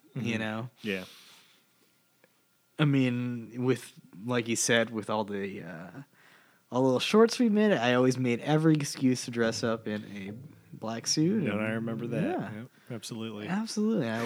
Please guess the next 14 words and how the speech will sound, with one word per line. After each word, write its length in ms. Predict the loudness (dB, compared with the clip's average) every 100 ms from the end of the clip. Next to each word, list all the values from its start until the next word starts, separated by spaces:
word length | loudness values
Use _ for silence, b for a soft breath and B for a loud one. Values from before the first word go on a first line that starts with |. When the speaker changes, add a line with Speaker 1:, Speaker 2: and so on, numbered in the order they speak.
| 2
Speaker 1:
loved 260 | 2 2
it. 180 | 0 -4 -6
I 120 | -6
love, 380 | -2 0 0 -2 0
I 60 |
love 220 | 2 2 2
that. 260 | 0 -2
Speaker 2:
<laughs> 40 | -6
Speaker 1:
If 140 | 2
I 100 | 4
could 140 | 4 2
have 160 | 2 -2
worn 520 | -6 -2 -2 -2 -4
that 280 | -6 -8